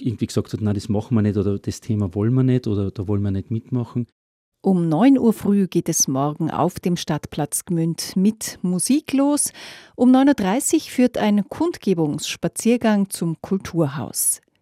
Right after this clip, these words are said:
Speaker 2: Hier stellen die Schülerinnen und Schüler von zehn bis etwa zwölf Uhr dreißig ihre Projekte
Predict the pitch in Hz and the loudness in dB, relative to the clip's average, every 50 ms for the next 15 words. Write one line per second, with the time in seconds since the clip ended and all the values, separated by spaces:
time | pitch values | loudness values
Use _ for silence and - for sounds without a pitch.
0 | _ _ _ - - 196 254 311 320 - - - 180 160 165 160 160 151 143 147 | _ _ _ -4 0 0 0 0 0 -2 0 2 2 4 2 2 0 0 -2 -2
1 | 139 - - 214 240 247 220 202 190 185 180 180 170 170 165 - - 185 165 156 | -4 -2 0 2 2 2 4 2 2 2 2 0 0 -2 -2 -4 -2 0 0 0
2 | 143 131 135 - - 170 160 156 151 - - - - 170 170 220 254 254 220 190 | 0 0 -2 -4 -4 -4 -2 -2 -4 -4 -2 -2 0 0 2 2 4 4 4 2
3 | - - - - - 165 - - - 175 170 185 - 202 175 - 151 139 135 156 | 0 0 -2 -2 -2 -4 -2 0 0 0 0 2 2 0 0 0 0 0 0 0
4 | 202 - - 214 196 - - - - _ - 220 254 254 233 220 220 - 175 156 | 0 0 2 2 0 0 -2 -10 -14 _ 0 2 2 2 2 0 0 0 0 0
5 | 139 131 139 - - - 165 160 | 0 -2 -4 -4 -4 -2 -2 -2